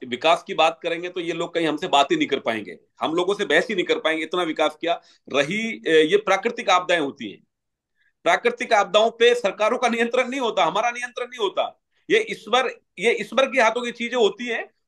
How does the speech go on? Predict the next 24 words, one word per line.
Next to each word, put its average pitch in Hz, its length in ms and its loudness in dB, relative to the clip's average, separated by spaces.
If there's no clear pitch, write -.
और - 160 0
कई 226 140 2
बार, 254 120 2
अब - 200 2
की 247 60 -10
बार 262 160 2
जो 269 100 -6
बारिश 233 300 0
का 254 100 -2
रिकॉर्ड 233 300 0
आपने 208 200 2
देखा, 202 200 -2
सत्ताईस 226 460 -2
साल 185 400 4
के 202 100 2
बाद 190 380 4
पूरे 226 160 0
प्रदेश 208 540 0
में 156 180 -2
एक 147 220 -8
बहुत 190 260 2
बड़ी 190 180 -2
बारिश 160 320 2
हुई, 190 240 -4